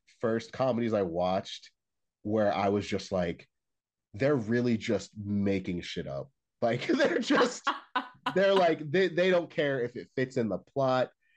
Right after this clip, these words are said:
Speaker 1: They don't care if it makes any sense. They're just, they just thought it was funny and they threw it in there. And so, like, I'll do, I'll do, like, references to, like, Airplane sometimes, just, like, funny lines that, that, like, have stuck with me.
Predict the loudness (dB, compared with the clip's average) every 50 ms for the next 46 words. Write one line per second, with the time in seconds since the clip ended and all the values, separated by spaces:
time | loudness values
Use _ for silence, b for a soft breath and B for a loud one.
0 | _ _ _ 0 2 2 0 0 -2 -2 -2 0 0 0 -2 -4 -6 -6 -4 -4
1 | -6 -6 -8 -10 -16 _ _ 0 0 2 2 0 0 -2 -4 -2 -2 -2 -2 -2
2 | -4 -6 -8 -12 -18 -20 _ _ _ _ _ _ _ _ -2 -2 -2 0 0 -2
3 | -2 -2 -6 -12 _ _ -8 -4 -2 -2 0 0 -2 -4 -4 -4 -4 -2 0 0
4 | 0 0 -2 -4 -6 -8 -6 -6 -4 -4 -2 -4 -4 -4 -6 -6 -6 -8 -10 _
5 | _ -8 -6 -4 -4 -4 -4 -4 -6 -8 -8 -10 -10 -10 -10 -10 -12 -14 _ _
6 | _ _ _ _ _ -6 -4 -2 -2 0 0 0 0 0 0 0 0 -2 -2 -2
7 | -2 -2 0 0 0 0 0 -2 -4 -2 -2 -2 -2 -2 -2 -2 -2 -2 -2 -6
8 | -6 -6 -6 -8 -6 -4 -2 -2 -2 -2 -2 -4 -6 -6 -6 -4 -4 -4 -4 -4
9 | -4 -4 -6 -8 -6 -6 -4 -4 -4 -4 -6 -8 -8 -6 -6 -6 -6 -10 _ _
10 | -20 -20 _ _ -4 -4 -2 -2 -2 -4 -4 -2 -2 -2 -4 -4 -4 -6 -6 -8
11 | -8 -6 -6 -6 -6 -4 -4 -6 -6 -8 -10 b b b b _ -8 -8 -8 -4
12 | -2 -2 -2 -2 -2 -6 -4 -4 -2 -2 0 0 -2 -2 -4 -6